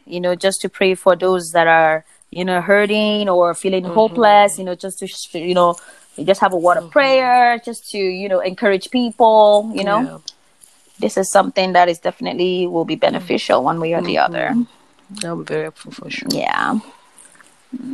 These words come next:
Speaker 2: Yeah. Uh, you like
Speaker 1: Yeah,
Speaker 2: me to
Speaker 1: go
Speaker 2: go
Speaker 1: ahead,
Speaker 2: ahead?
Speaker 1: yeah.
Speaker 2: <laughs> All right.
Speaker 1: <laughs>
Speaker 2: <laughs> Okay. All right.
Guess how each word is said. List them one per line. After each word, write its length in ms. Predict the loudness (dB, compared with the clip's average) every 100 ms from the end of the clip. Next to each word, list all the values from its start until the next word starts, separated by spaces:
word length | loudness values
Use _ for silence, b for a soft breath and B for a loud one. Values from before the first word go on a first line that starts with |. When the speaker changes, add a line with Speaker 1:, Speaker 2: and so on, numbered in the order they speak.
| -8
Speaker 2:
Yeah. 600 | -2 2 2 0 0 0 -2 _ B B B B B B _ -16 -12
Uh, 180 | -4 2
you 100 | 4
like 140 | 4 4
Speaker 1:
Yeah, 80 |
Speaker 2:
me 60 | 0
to 100 | 2
Speaker 1:
go 60 | 4
Speaker 2:
go 120 | 4
Speaker 1:
ahead, 360 | 6 4 2 0
Speaker 2:
ahead? 240 | 0 2 2 0 -4 -10 _ _ b b b 2
Speaker 1:
yeah. 160 | 6 8
Speaker 2:
<laughs> 20 |
All 140 | 6
right. 280 | 4 0 0
Speaker 1:
<laughs> 760 | 2 2 0 -2 -4 -6 -10 -12
Speaker 2:
<laughs> 0 | B B B B
Okay. 840 | -2 0 2 2 2 0 -2 0 0
All 160 | 2 4
right. 340 | 4 2 -2